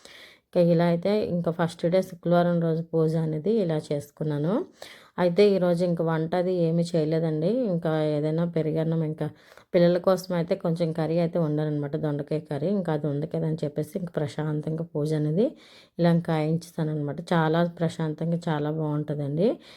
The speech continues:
ఇంకా మూడు కూడా వేస్తాననమాట. ఇంకా చిట్టిగా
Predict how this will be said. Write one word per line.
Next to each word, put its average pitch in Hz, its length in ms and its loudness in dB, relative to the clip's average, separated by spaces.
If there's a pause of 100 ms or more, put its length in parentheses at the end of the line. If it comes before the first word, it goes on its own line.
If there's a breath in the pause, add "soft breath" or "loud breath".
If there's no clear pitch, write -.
(140 loud breath)
ఇంకా 196 220 4
మూడు 185 340 4 (100)
కూడా 196 200 6
వేస్తాననమాట. 160 760 -4 (200)
ఇంకా 165 240 -4 (260)
చిట్టిగా 156 460 -2